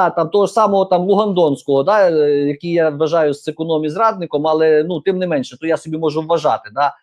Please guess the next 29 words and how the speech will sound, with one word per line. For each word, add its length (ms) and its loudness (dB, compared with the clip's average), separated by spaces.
в 40 -8
мене 240 2
особиста 580 0
неприязнь. 480 -4
Але 120 2
ж 80 -8
питання 340 2
не 180 2
в 100 -4
прізвищах, 640 0
а 80 -10
питання 540 0
зараз 320 2
зовсім 340 -2
в 40 2
іншому. 480 -4
Якщо 260 0
людина 300 4
в 100 0
Україні, 600 0
є 120 2
закон 340 2
про 140 0
санкції, 640 -4
проти 220 0
кого 340 2
можна 300 2
вводити 460 2
санкції? 600 -6